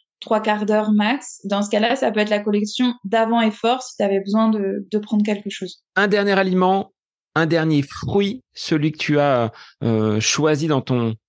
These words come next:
Speaker 2: top trois, euh, c'est la pastèque. Alors la pastèque, pareil, en fonction des, euh, en fonction des saisons.
Speaker 1: Tout à fait, hein, t-, tout à fait. Ça, c'est, <laughs> c'est vraiment juste.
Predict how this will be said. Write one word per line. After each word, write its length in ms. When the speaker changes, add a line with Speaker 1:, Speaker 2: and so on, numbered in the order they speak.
Speaker 2:
top 200
trois, 380
euh, 300
c'est 140
la 120
pastèque. 560
Alors 160
la 100
pastèque, 340
pareil, 440
en 100
fonction 460
des, 220
euh, 200
en 100
fonction 340
des 120
saisons. 380
Speaker 1:
Tout 160
à 80
fait, 180
hein, 280
t-, 240
tout 180
à 60
fait. 160
Ça, 160
c'est, 460
<laughs> 20
c'est 160
vraiment 440
juste. 460